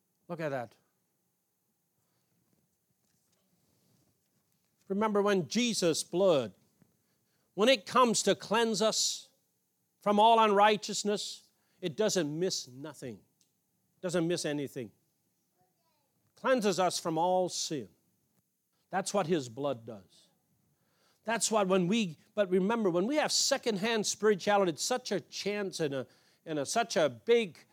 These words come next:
opportunity for the devil to come and destroy and discourage. It's important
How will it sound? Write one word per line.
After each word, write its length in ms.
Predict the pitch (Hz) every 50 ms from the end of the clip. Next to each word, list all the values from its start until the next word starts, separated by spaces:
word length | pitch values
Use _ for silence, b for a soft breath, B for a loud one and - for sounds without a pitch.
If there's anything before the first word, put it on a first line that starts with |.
| _ _ -
opportunity 640 | 196 208 180 196 180 - - - 220 214 208 190
for 180 | 190 - 175 151
the 120 | 139 135
devil 380 | 123 117 151 180 190 185 190 170
to 100 | 143 139
come 380 | - - - - 190 196 185 175
and 120 | 147 127
destroy 800 | 113 110 - - - - - 147 165 180 190 185 185 185 180 175 160 _ _ _ _ _ _ _ _ _ _ -
and 300 | 151 143 131 120 120 113
discourage. 1120 | 123 117 - - - - 196 214 220 214 214 214 208 202 175 - - - - - - _ _ _ _ _ _ _ _ _ _ _ _ _ _ _ _ _ _ _ _ -
It's 220 | 170 - - 202
important 640 | 190 156 - - 196 196 208 208 175 170 165 147